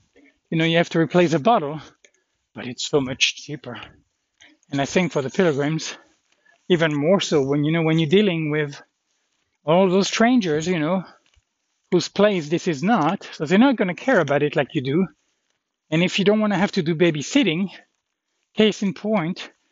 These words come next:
two days ago, I forgot the name of the guy. I'm not even sure if I knew him, but in, uh, Vilar de Cas, and I love the place,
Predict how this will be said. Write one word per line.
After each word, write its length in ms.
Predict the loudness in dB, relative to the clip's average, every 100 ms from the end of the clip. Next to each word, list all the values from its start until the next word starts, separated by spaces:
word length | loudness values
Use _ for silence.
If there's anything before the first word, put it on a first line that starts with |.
| _ _ -2
two 100 | 2
days 200 | 4 2
ago, 360 | 0 2 2 -2
I 60 | -6
forgot 320 | -4 0 0
the 80 | 0
name 220 | 0 -2
of 100 | -2
the 80 | -2
guy. 460 | 0 0 0 -6 -12 _ _ _ _ _
I'm 120 | -8 -2
not 120 | -2
even 200 | -2 -2
sure 180 | 0 0
if 140 | 0
I 60 | 2
knew 200 | 4 4
him, 220 | 2 -2
but 180 | -2 -2
in, 180 | -2
uh, 100 | -4 -6 _ _ _ _ _
Vilar 360 | 2 2 2
de 140 | -2 -2
Cas, 440 | 0 0 -4 -10
and 140 | -8 -2
I 40 |
love 160 | -2 -2
the 80 |
place, 480 | -2 0 0 -2 -12